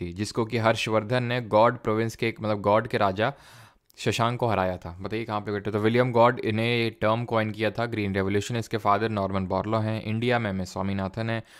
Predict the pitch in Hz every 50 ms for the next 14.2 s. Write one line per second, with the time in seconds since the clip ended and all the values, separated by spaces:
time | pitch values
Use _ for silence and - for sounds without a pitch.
0 | - - _ - 127 123 - - 127 - 135 127 127 123 113 117 113 107 120 127
1 | 131 127 - 123 120 120 110 120 120 117 110 107 - 95 95 101 107 104 113 113
2 | 113 113 - - - _ - - 107 113 113 - - - 139 - 143 135 131 123
3 | 113 104 95 - 104 107 101 95 95 87 92 - 95 95 90 98 98 95 110 110
4 | 117 117 110 104 113 110 110 110 - - - - _ - - 123 123 127 135 139
5 | 139 139 135 123 104 95 95 110 113 110 - 117 110 110 110 107 104 113 110 107
6 | - - 113 110 104 110 110 113 110 110 - - 110 110 104 110 107 107 104 -
7 | 107 107 110 120 127 123 - 120 113 110 107 113 110 107 - - - 113 - 101
8 | 98 98 101 95 107 110 110 - - 104 104 107 107 - - - - _ - 110
9 | - - 117 120 117 113 117 120 127 123 113 110 110 107 110 110 110 110 110 110
10 | 110 98 104 98 98 113 110 107 110 113 113 92 101 101 101 98 101 110 110 107
11 | 107 110 117 110 101 101 98 - - 110 107 104 98 - 117 110 104 104 110 113
12 | 117 104 98 104 104 101 - 104 95 - - 127 151 156 - - - - - -
13 | - - 120 110 104 113 110 107 117 123 139 135 - - 110 101 101 98 95 92
14 | 95 104 98 92